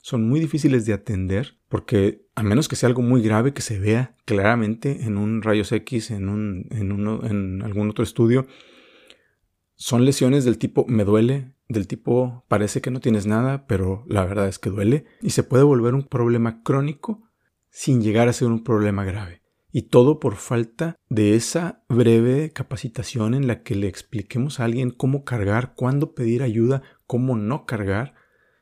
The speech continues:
dónde colocar las cosas pesadas, dónde no colocar cosas pesadas.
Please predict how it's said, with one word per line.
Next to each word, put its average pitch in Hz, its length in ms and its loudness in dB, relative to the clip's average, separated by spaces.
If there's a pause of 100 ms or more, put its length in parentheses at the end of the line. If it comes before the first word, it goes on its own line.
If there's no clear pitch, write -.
(180)
dónde 127 320 2
colocar 113 380 -2
las 113 160 0
cosas 110 260 -6
pesadas, 117 480 -4
dónde 127 560 -4
no 131 240 0
colocar 120 360 -4
cosas 113 240 -12
pesadas. 117 520 -6